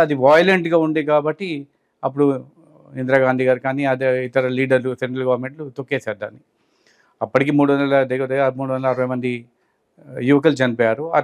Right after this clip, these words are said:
తెలంగాణ మూవ్‌మెంట్ నాకు గుర్తుంది ఇప్పటికీ. Uh, ఫస్ట్ భూదే-, బూర్గు మహాదేవ్ హాల్‌లో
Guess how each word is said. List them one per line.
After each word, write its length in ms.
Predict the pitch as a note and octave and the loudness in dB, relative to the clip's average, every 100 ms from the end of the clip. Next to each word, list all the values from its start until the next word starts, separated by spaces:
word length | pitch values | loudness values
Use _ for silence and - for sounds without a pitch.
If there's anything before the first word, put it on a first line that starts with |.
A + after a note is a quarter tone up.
| D3 | 2
తెలంగాణ 240 | D3+ E3 D#3+ | 2 4 4
మూవ్‌మెంట్ 240 | F3 E3 | 2 2
నాకు 120 | D#3 C3 | 0 0
గుర్తుంది 280 | C3 C#3 A#2 | -6 -6 -6
ఇప్పటికీ. 320 | A#2 A2 _ _ _ _ _ _ _ _ - | -10 -12 _ _ _ _ _ _ _ _ -6
Uh, 400 | A#2 A2 A2 A2 A2+ | -2 0 -2 -4 -2
ఫస్ట్ 220 | C#3 - B2+ | -4 -4 -2
భూదే-, 260 | D3 D3+ C#3 B2+ | 0 4 2 4
బూర్గు 180 | C#3 C#3+ C#3+ | 2 4 4
మహాదేవ్ 260 | C3+ C#3 C3 | 4 2 4
హాల్‌లో 300 | C3+ C3+ | 2 2